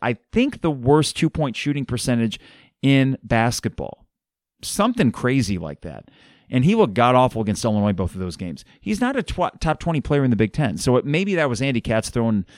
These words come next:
Wisconsin a bone because they're gonna be fairly mediocre this year, and I feel actually comfortable in saying that. Greg Gard can stay there for as long as he wants to. And actually, now that I think about it, so can Brad Davison.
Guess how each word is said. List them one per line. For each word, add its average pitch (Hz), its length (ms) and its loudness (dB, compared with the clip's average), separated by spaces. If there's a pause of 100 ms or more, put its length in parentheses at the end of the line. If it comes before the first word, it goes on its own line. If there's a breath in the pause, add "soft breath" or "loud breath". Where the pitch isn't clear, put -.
(160 loud breath)
Wisconsin 120 540 0
a 90 40 2
bone 104 400 -2
because 110 300 0
they're 110 100 2
gonna 107 140 2
be 95 180 -2 (320 soft breath)
fairly 120 520 -2
mediocre 107 560 0
this 131 220 -4
year, 151 160 0
and 107 120 -2
I 101 60 0
feel 113 300 -4
actually 107 400 -2
comfortable 101 400 -4
in 92 80 -2
saying 104 280 -2
that. 143 280 -4 (480 soft breath)
Greg 151 200 4
Gard 139 260 6
can 120 120 2
stay 127 260 2
there 123 120 2
for 107 160 2
as 101 100 2
long 110 180 0
as 98 80 -6
he 107 60 -2
wants 92 300 -2
to. 92 160 -2 (100)
And 165 140 2
actually, 185 300 0
now 170 140 0
that 131 120 0
I 107 80 0
think 113 200 -4
about 101 260 -2
it, 98 100 -4 (120)
so 131 220 2
can 101 140 -2
Brad 90 200 -4
Davison. 92 520 -2